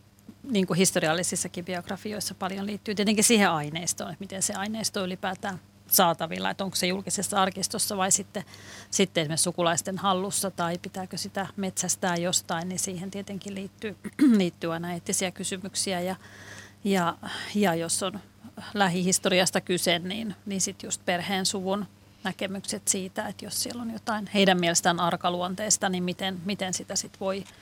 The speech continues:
käsitellä. Ja tota, ja mun mielestä monet tämmöiset eettiset kysymykset liittyy myös sit siihen,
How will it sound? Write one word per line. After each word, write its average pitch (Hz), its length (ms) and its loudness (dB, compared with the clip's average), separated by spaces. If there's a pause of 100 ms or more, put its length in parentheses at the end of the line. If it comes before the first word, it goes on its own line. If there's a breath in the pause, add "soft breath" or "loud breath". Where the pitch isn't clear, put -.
(300 loud breath)
käsitellä. 190 680 -4 (880 loud breath)
Ja 180 220 -2
tota, 196 400 -2 (120)
ja 202 80 4
mun 202 160 8
mielestä 190 260 4
monet 208 300 4 (120)
tämmöiset 190 380 -2
eettiset 196 420 -2
kysymykset 196 560 -2
liittyy 180 400 2
myös 175 260 0
sit 190 140 -6
siihen, 202 400 -2